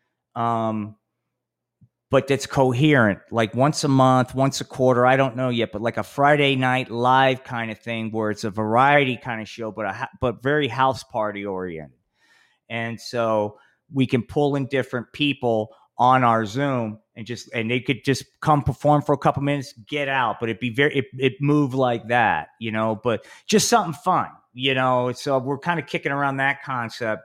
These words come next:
but it would be driven by other people too. And I, I, I, look, man, I can't do a fucking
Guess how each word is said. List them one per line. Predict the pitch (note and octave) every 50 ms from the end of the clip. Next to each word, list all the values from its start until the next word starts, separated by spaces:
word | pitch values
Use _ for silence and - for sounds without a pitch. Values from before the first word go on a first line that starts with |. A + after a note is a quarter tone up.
| _ -
but | C3+ B2+ B2 B2 A#2+ - - _ _ - _ _ _ _ -
it | C#3+ C#3+ -
would | C#3+ C#3+ B2 -
be | D3+ E3 D#3 C#3 G#2+
driven | - - C#3+ D#3+ E3 D3+ D#3 D3+ C3
by | A2+ B2+ B2 A#2+ A#2 A2+ A2+ - -
other | C#3+ C#3+ - B2+
people | - - - C3+ B2 - G#2 G2
too. | - - C#3 C3 A2+ G#2+
And | G#2 A2+
I, | A#2+ A#2+ - A#2 B2 C#3 C3+ B2+ -
I, | - B2+ D3+
I, | D3+ C3+ A#2+ A2+ - -
look, | C3+ C3 A#2 G2+ - -
man, | G2 F#2+ G2 G2 G2 G2 _ _ _ _ _ _ _ _ _ _ _ _ _ _ _ _ _ -
I | B2+ C3
can't | - - F3 D#3+ D#3 B2+ -
do | C#3 D3 D#3 D#3 C#3
a | A#2+
fucking | - - C3 B2 - - A2+ G#2